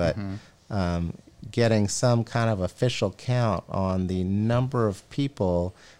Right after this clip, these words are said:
Speaker 1: right? If you t-, if you take a circle and you just draw a circle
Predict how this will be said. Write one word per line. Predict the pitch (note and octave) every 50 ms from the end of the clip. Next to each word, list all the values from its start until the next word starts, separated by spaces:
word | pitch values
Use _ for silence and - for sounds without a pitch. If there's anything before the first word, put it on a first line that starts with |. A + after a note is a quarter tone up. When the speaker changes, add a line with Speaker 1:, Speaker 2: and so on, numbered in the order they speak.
| _ -
Speaker 1:
right? | - B2+ B2+ B2
If | B2 A#2+ A#2+
you | A#2
t-, | - - - -
if | B2 - A2
you | G2 - - B2
take | B2 - G#2+ -
a | - - -
circle | B2+ B2 B2 - G#2 F2+ F2 F2+
and | F#2+ G2
you | G#2
just | G2+ A2+ G2+ - - A#2+
draw | A#2+ A#2 A2+ G#2+
a | G2
circle | - - - - B2+ B2 B2+ - A2+ G2+ G2